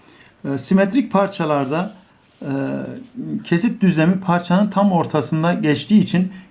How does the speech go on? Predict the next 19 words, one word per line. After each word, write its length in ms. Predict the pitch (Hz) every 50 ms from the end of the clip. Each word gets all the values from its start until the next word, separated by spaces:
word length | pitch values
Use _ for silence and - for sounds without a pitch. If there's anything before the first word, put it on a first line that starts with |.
| - -
kesit 300 | - 165 165 214 214 -
düzlemi, 420 | 185 165 147 151 147 156 185 196 - - - - _ _ -
e, 100 | 135 139
çizgilerin 520 | 135 - - 175 170 170 160 151 151 147 139
gösterilmesine 720 | 165 165 160 - - 170 175 165 165 160 160 - 180 190
gerek 440 | 185 165 156 151 185 196 196 - - _ _ _ _ _ -
yoktur. 480 | 190 190 180 - - - 123 110 113 - - _ _ _ _ _ _ _ -
E, 40 | - 135 131 139 127
şimdi, 460 | - - - 208 208 196 196 185 185 - - - _ _ _ _ _ - 285 208
e, 60 | 147 143 139 143 143 135 139 - - - - _ _ _ _ _ _ _ -
burada 540 | - - 156 147 170 180 170 170 180 165
bir, 100 | 175 175
e, 480 | - - - - 147 143 143 139 131 -
parçamız 540 | - 156 156 151 - - 170 175 180 156 160
var. 240 | 185 196 190 190 - - - _ _ _ _ -
E, 40 | 147
bu 320 | 143 139 139 139 175 185
parçamız, 680 | 185 - 175 170 - - 165 160 170 196 196 - - - - _ _ _ _ _ _ _ -
e, 60 | -